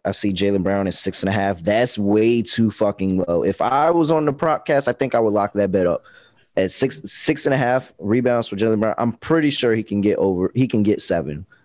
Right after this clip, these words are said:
Like, seven or more, it should be about an auto bet in this round, in this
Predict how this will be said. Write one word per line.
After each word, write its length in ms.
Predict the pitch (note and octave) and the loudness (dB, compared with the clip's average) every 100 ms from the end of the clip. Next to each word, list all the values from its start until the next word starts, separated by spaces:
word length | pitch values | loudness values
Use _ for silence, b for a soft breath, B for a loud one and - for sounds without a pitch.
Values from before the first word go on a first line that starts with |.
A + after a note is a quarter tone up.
| _ | _
Like, 180 | F#2+ D#2 | -4 -2
seven 400 | - C3 C3 A#2 | 0 2 2 0
or 60 | |
more, 340 | A2 A2 G#2+ F2 | 2 2 2 2
it 180 | G2+ | 0
should 280 | G2 A#2 G#2+ | 0 0 0
be 120 | G#2 | 2
about 260 | G2 F2+ F2+ | 0 0 -2
an 60 | - | 0
auto 240 | F2+ F2+ | 0 0
bet 300 | E2+ F2 - _ | 0 0 -2 _
in 180 | F2+ F#2 | -4 -2
this 240 | E2+ F2 E2 | 0 -2 -4
round, 240 | D#2+ D2 - | -4 -6 -4
in 140 | G#2 | 0
this 200 | G#2 G2 | 0 -2